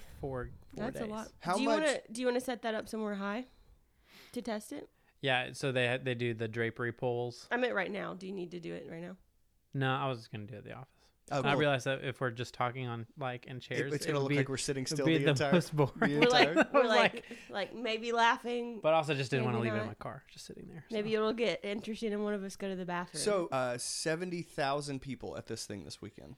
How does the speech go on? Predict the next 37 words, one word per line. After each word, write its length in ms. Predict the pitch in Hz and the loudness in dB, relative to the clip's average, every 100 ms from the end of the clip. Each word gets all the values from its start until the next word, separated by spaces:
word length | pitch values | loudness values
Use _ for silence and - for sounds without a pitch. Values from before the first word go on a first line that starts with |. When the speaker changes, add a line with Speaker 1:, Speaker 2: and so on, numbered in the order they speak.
| _ _ | _ _
Speaker 1:
Yeah, 200 | 135 123 - | 0 0 0
seventy 320 | - 143 156 | -2 -2 -2
thousand 320 | 160 147 156 | -2 -2 -4
people 400 | - 135 127 139 - | -8 -8 -6 -8 -4
there 140 | 139 143 | 0 4
Speaker 3:
So, 100 | 175 | 4
Speaker 1:
to 40 | |
play 200 | 175 151 | 4 0
games. 460 | 135 123 135 - - - | 0 -2 -6 -10 -8 0
Speaker 3:
I've 340 | 165 220 185 190 | 2 2 0 -2
only 380 | 175 190 180 170 | -2 0 0 0
known 360 | 160 151 147 | 2 0 0
you 380 | 120 113 107 113 - - _ _ | 0 -2 -2 -6 -12 -20 _ _
as 560 | 135 127 123 117 120 123 | -2 0 2 0 -4 -6
a 120 | 117 | -6
successful 680 | - 127 - 143 139 - 143 | -6 -6 -4 -2 -2 -2 -2
board 320 | 135 120 107 | 0 -2 -2
game 220 | 107 98 | -4 -6
person. 460 | 101 104 - 85 135 - - | -6 -8 -8 -10 -14 -20 -10
Speaker 1:
That 180 | 135 120 | -6 -6
has 140 | 117 120 | -6 -4
not 240 | 120 110 | -4 -4
always 280 | 110 110 123 | -6 -8 -10
been 180 | - - | -14 -14
me. 160 | - - 151 | -16 -18 0
Speaker 3:
That 160 | 143 131 | 2 2
has 180 | 135 | 0
not 240 | 143 147 147 | 2 4 6
always 240 | 143 127 | 6 4
been 180 | 294 131 | 2 4
Speaker 2:
<laughs> 0 | |
That's 200 | 165 185 | 4 6
Speaker 3:
you. 60 | 294 | 6
Speaker 2:
your 100 | 190 | 8
Speaker 3:
And 80 | 185 | 6
Speaker 2:
i-, 40 | |
Speaker 3:
that's, 240 | 180 180 | 4 2